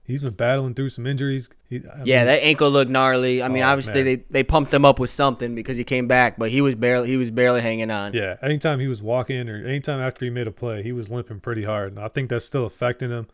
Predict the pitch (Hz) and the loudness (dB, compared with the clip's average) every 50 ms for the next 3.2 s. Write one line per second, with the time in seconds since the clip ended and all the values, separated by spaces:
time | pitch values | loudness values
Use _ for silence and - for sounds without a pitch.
0 | _ _ - 110 107 101 - - _ _ - 156 151 143 143 123 120 139 147 143 | _ _ -6 -4 -4 -4 -6 -8 _ _ -6 -4 -2 -2 -2 -2 -2 -2 -2 -2
1 | 143 127 131 143 147 143 - 151 151 160 156 - 160 151 - - 156 156 147 135 | -2 -2 -2 -2 -2 -2 0 0 0 0 -2 -4 -6 -8 -6 -6 -6 -4 -2 -2
2 | 139 165 180 175 135 117 107 - - 117 113 107 - 127 120 127 131 123 131 131 | 0 -2 -2 -2 -6 -10 -10 -10 -10 -10 -10 -8 -8 -6 -6 -4 -6 -6 -6 -8
3 | 135 - - | -10 -10 -14